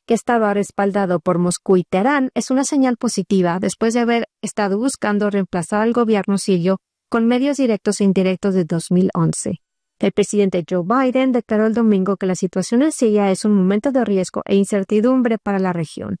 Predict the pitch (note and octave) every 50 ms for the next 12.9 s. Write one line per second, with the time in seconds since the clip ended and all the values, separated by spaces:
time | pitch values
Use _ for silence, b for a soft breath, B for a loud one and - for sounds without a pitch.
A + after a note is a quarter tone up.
0 | _ _ _ _ _ _ _ _ _ - B3 B3 B3 A3+ B3+ C4 D4+ D#4+ D4+ E4
1 | E4+ E4 - - C#4 C4+ C4 - - A#3 G#3 G#3+ G#3 G3+ G3 F#3 - - F#3 F#3
2 | G3 G3+ - A3 - - F#3+ G3 F#3 G3+ F#3 G3 F#3+ F3+ F3 - F3 F3 E3 -
3 | - G3 F#3+ - - G#3+ G#3+ G#3 F#3+ - - F3+ F#3+ G#3+ A#3 A3+ F3+ - - E3
4 | - - _ _ _ _ _ - G#3+ G#3 - - A3 - B3 G#3+ A#3+ A#3+ A#3 -
5 | B3+ A#3 G#3+ G3 - - F3+ F3 F3+ F3 F3 F#3 F#3 - - C#4 C#4 C4 C4 -
6 | _ - G#3 - - G3+ F3+ F#3+ F#3 F3+ F3+ F3 - - F3 E3+ - - A#3 A#3
7 | G#3 G#3+ F#3+ F#3 E3+ - - B3+ B3 A#3+ A3+ G#3+ F#3+ F3+ F3 E3 - E3+ D#3 F#3
8 | F3+ F3+ F3 F3 - F#3 E3+ - - A3+ A#3 A#3 A#3 A3+ - F#3 - - - F3+
9 | F3 D#3+ E3+ D#3+ D#3 D#3+ - _ _ _ _ _ _ _ _ _ _ _ A#3+ B3
10 | B3+ B3 - - - B3 A#3+ A3+ A3 A3 A3 A3 A3+ A3+ G#3+ - A3 G3+ G3 -
11 | - - G3 F#3 F#3 G3+ A3 G#3+ F#3 - - F#3 F#3+ - - G#3 F#3 F#3 F3+ F#3
12 | F3 D#3 - F#3+ F#3 F3 D#3+ D#3+ D#3+ D#3+ E3 D#3+ D#3+ - D3+ D#3+ D#3+ D#3+